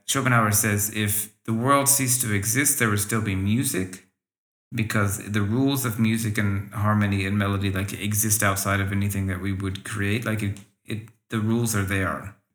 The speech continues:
Well, I find that he's wrong and right about melody. Like, melody is the reason that we remember In Rainbows much better than we remember this album,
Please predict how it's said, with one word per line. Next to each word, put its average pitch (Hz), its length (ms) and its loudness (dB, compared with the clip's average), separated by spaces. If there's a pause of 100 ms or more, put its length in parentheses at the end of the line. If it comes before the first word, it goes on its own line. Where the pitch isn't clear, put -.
(160)
Well, 143 380 2
I 131 80 4
find 165 240 4
that 143 60 0
he's 135 180 0
wrong 156 340 2
and 127 220 4
right 104 280 4
about 98 260 -2
melody. 92 360 -4
Like, 104 300 -2
melody 151 400 2
is 127 120 2
the 127 100 0
reason 123 400 2
that 104 180 0
we 110 120 2
remember 104 500 2
In 101 260 0
Rainbows 143 580 0
much 135 280 -2
better 123 200 0
than 113 200 0
we 107 80 4
remember 98 440 0
this 113 300 0
album, 190 560 0